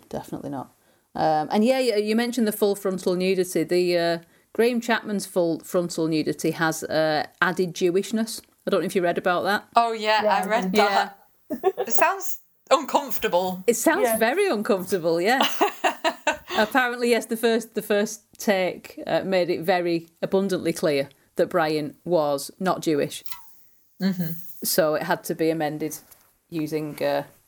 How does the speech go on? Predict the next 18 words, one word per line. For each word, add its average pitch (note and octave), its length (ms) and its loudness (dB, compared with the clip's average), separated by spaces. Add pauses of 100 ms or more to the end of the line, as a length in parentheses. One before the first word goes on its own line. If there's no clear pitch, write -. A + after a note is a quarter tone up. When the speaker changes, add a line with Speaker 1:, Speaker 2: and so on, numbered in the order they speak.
Speaker 1:
an D3 140 -4
elastic D3 520 -4
band. C3+ 420 -4 (1160)
Speaker 2:
Mm. F#3+ 300 2
Speaker 3:
And A#3 180 2
he B3+ 120 0
also B3+ 320 0
scared G#3+ 380 0
off, G#3 160 -2 (240)
uh, F#3+ 340 0 (560)
the, A3 160 0
he A3 160 -6
did A#3 140 0
it A#3+ 80 4
in A3+ 100 -6
front A3 260 -4
of G3+ 140 -6
a G3+ 140 -4